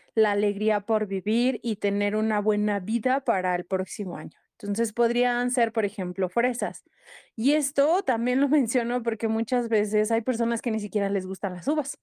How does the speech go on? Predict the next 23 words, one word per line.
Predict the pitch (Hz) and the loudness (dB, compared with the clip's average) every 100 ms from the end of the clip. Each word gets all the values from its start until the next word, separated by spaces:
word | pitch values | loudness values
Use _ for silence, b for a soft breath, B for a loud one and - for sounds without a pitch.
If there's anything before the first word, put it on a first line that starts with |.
| _ | _
¿no? | - 214 359 - _ B B B | -4 -2 -2 -8 _ B B B
O | 247 269 320 | 4 4 4
posiblemente | 285 277 254 262 240 233 226 233 247 | 2 2 2 2 2 2 2 2 2
no, | 226 220 214 220 220 | 0 0 2 2 2
eh, | 202 190 185 185 180 180 - | 2 2 2 0 0 -2 -2
no | 220 233 233 | 0 2 2
se | 233 | 0
tiene | 240 220 220 | 0 0 -2
como | 208 202 | -2 -2
esta | 208 208 | -2 -2
posibilidad, | 190 185 170 170 175 202 254 311 | -2 -4 -4 -2 0 2 2 4
o | 220 | 2
a | |
veces | 208 214 214 | 2 0 0
le | 196 | 2
dan | 202 220 | 2 0
el | 202 | 0
traguito, | 185 180 196 202 214 196 180 180 175 151 | 0 -2 -4 0 2 4 4 2 2 4
eh, | 170 180 180 | 2 2 2
doce | 247 254 226 | 2 2 2
traguitos | 208 202 254 233 226 | 2 0 0 0 0
al | 180 | 0
vino, | 240 269 320 | 2 2 2